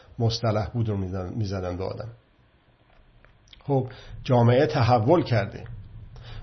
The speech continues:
اون جامعه اعدام باید گردد خودش رو رسوند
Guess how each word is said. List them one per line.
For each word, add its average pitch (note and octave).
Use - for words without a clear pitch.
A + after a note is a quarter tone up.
اون D#3
جامعه C#3+
اعدام C3+
باید C3
گردد C3+
خودش F3
رو C3+
رسوند B2+